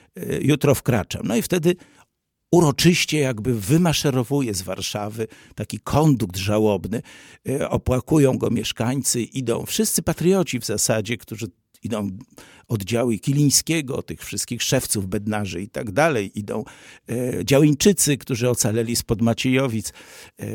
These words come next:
idą wreszcie powstańcy wielkopolscy, którzy razem z Henrykiem Dąbrowskim powrócili z Wielkopolski, gdzie wybuchło oddzielne, całkiem autonomiczne powstanie.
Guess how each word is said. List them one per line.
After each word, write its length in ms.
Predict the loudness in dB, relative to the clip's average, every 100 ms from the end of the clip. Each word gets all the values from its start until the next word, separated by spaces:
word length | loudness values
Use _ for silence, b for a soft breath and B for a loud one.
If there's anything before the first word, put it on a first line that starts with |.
| -6 -6 -4 -4 -6 -6
idą 220 | -4 -2
wreszcie 320 | -2 -2 0
powstańcy 680 | 2 2 2 4 4 4 0 -4 B B -2
wielkopolscy, 920 | 2 4 2 4 4 2 0 -4 -6
którzy 340 | -6 -6 -4
razem 400 | -2 -2 0 0
z 200 | 2 0 0 -6 B B -2
Henrykiem 460 | 2 2 0 0
Dąbrowskim 600 | 2 0 0 -2 -4 -6
powrócili 920 | 0 2 4 2 0 0 0 -2 -8 -12 b b b b
z 180 | -2 2
Wielkopolski, 920 | 4 4 4 0 2 0 0 -6 -6
gdzie 180 | -6 -4
wybuchło 420 | -4 -4 -2 0
oddzielne, 680 | 0 0 2 4 4 2 0
całkiem 560 | 0 2 2 0 -6 -4
autonomiczne 760 | -6 -6 -4 -2 -2 -4 -6 -8
powstanie. 680 | -8 -6 -6 -6 -10 -8